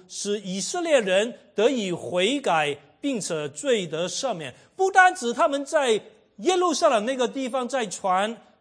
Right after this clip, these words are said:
复活的耶稣，他们趁这个机会，在大祭司的面前，在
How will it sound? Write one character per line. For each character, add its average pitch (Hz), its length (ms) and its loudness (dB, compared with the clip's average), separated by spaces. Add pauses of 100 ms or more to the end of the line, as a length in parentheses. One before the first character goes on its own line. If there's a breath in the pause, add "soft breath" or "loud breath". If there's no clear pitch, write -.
(120)
复 339 280 0
活 214 160 0
的 208 140 0
耶 220 220 0
稣， 220 340 -4 (680)
他 202 120 -8
们 170 160 -10
趁 185 240 -10
这 170 80 -10
个 156 120 -8
机 156 260 -14
会， 131 320 -14 (760)
在 151 280 -10 (120)
大 170 280 -12
祭 151 240 -14
司 160 200 -12
的 131 140 -12
面 131 240 -14
前， 107 320 -20 (1200)
在 135 540 -8